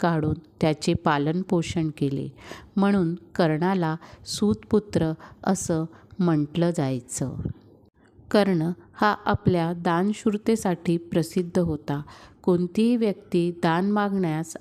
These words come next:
आल्यावर तो त्याला कधीही रिकाम्या हाताने परत पाठवत नसे. त्याच्याकडे सूर्यदेवाच्या कृपेने जन्मतच कवच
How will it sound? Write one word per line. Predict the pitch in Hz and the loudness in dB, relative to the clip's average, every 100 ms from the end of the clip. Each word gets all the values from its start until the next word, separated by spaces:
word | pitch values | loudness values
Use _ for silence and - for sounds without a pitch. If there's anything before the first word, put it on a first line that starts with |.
| - | -6
आल्यावर | 165 165 170 185 156 160 - - - 214 | -2 0 0 0 -2 -4 -12 -20 -6 -2
तो | 214 | 0
त्याला | 214 190 175 | 0 0 -2
कधीही | 175 165 156 202 202 220 | 0 -2 0 -2 0 0
रिकाम्या | 208 - 170 175 160 | -2 0 0 0 -2
हाताने | 160 165 - 175 160 156 | -2 -4 0 0 0 -4
परत | - 185 180 196 - | -2 -2 0 -2 -2
पाठवत | 165 147 - 156 - | -2 -2 -2 -4 -2
नसे. | 160 151 - 151 - - - - - | -4 -4 -6 -8 -8 -20 -20 -18 -2
त्याच्याकडे | 165 - 185 208 208 165 170 180 | -2 0 -2 0 0 0 -2 -6
सूर्यदेवाच्या | - 208 196 220 202 202 202 202 185 165 | -6 -4 0 0 0 0 0 0 -2 -2
कृपेने | - 165 165 185 180 160 165 175 | 0 -2 2 0 0 -2 -2 -2
जन्मतच | 165 160 165 165 185 147 - - - - - | 0 -2 -4 -2 -2 -2 -10 -20 -20 -20 -4
कवच | 180 156 175 - | -2 0 -2 -6